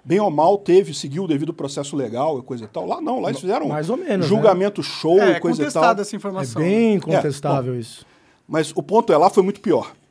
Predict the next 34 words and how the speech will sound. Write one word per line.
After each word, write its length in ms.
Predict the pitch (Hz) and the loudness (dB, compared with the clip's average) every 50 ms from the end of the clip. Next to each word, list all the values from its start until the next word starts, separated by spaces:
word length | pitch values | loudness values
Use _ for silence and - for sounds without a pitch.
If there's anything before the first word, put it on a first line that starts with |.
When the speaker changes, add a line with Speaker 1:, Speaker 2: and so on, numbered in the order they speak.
| _ _ - | _ _ -6
Speaker 1:
Lá 120 | 139 151 | -6 -4
foi 120 | - 185 | -2 -2
muito 340 | 160 165 202 254 240 247 180 | 0 2 4 4 2 2 0
mais. 320 | 160 160 165 156 127 - - | -2 0 0 0 -2 -2 -4
Botaram 320 | 139 147 147 170 175 175 | -4 -2 0 0 0 0
o 20 | |
cara 200 | - - 175 185 | 0 0 0 0
numa 180 | 180 170 160 139 | 0 0 -2 -4
cela, 580 | - - - - 160 156 180 190 180 170 151 135 | -6 -8 -6 -2 0 2 2 4 2 2 0 -2
na 80 | 147 | -2
televisão 720 | 143 160 156 156 143 147 123 104 104 131 143 175 185 156 123 | -4 -2 -2 -2 -2 -2 -4 -4 -4 -4 -2 -2 -2 -4 -4
e 40 | |
coisa 200 | - - 147 139 | -6 -8 -10 -10
e 40 | 131 | -10
tal, 180 | - - 131 151 170 | -10 -8 -6 -6 -6
Speaker 3:
Foi 120 | - - | -4 -4
Speaker 1:
prenderam 140 | 180 185 175 | -4 -2 -2
Speaker 3:
mais, 200 | 180 180 190 190 | 0 0 0 -2
Speaker 1:
o 120 | 143 - - | -2 -4 -6
cara. 240 | 135 139 170 170 | -2 0 0 0
Speaker 3:
é, 20 | 160 | 0
midiático 600 | 165 180 156 147 170 147 147 139 - - - 139 | -2 -6 -6 -6 -4 -4 -4 -6 -8 -12 -16 -16
o 20 | |
negócio. 320 | - - 127 - - _ _ _ - | -16 -16 -16 -20 -20 _ _ _ -8
Speaker 1:
Exatamente, 480 | 202 165 127 143 160 143 - 139 143 | -8 -4 -2 -2 -2 -2 -2 -4 -4
o 60 | - | -4
cara 180 | 143 143 131 131 | -4 -2 -2 -2
era 80 | 131 127 | 0 0
milionário. 480 | 135 160 233 294 285 254 247 247 285 - _ | 0 0 0 0 0 0 0 -2 -4 -10 _
O 80 | - 147 | -18 -16
cara 520 | - - 175 220 311 339 302 - - - _ _ - | -6 -2 0 0 0 0 -2 -4 -6 -8 _ _ -6
era 160 | 143 185 254 | -4 -2 -2
o 40 | 277 | -4
cara 600 | - - - 165 180 254 330 330 311 294 - | -6 -6 -4 -2 -2 -2 -2 -2 -4 -4 -6